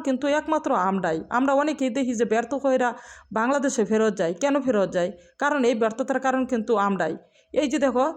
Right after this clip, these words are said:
যে আমি কিন্তু আগে একটা বাসার মধ্যে কাজ করছিলাম দুইটা বছর, ওই বাসাটার মধ্যে কী পরিমাণে যে খাবারের কষ্ট করছি। একদিন আমার ম্যাডামে কী করছে,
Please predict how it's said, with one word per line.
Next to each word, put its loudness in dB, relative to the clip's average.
যে 2
আমি 2
কিন্তু 0
আগে 2
একটা 0
বাসার -2
মধ্যে 0
কাজ -2
করছিলাম -2
দুইটা 0
বছর, -4
ওই 2
বাসাটার 0
মধ্যে -2
কী -4
পরিমাণে 0
যে 0
খাবারের 0
কষ্ট -2
করছি। -2
একদিন 0
আমার 2
ম্যাডামে 0
কী -2
করছে, -2